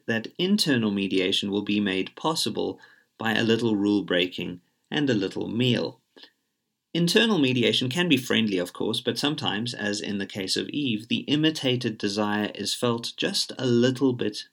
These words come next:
too strongly. And then what is wanted is not just the object of the desire, the fruit, so to speak, but rather the actual being of the other.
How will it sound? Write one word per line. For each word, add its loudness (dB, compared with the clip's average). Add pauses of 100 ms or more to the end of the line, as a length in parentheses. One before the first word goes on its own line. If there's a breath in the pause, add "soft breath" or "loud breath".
too 0
strongly. -6 (840)
And 4
then 4 (200 loud breath)
what 4
is 8
wanted 2
is 4
not 2
just -2
the -2
object 0
of -6 (240)
the -4 (400)
desire, -2
the -4
fruit, 0
so 0
to -2
speak, -6
but -2
rather 2
the 0
actual 2
being 2
of -4 (160)
the -6
other. -6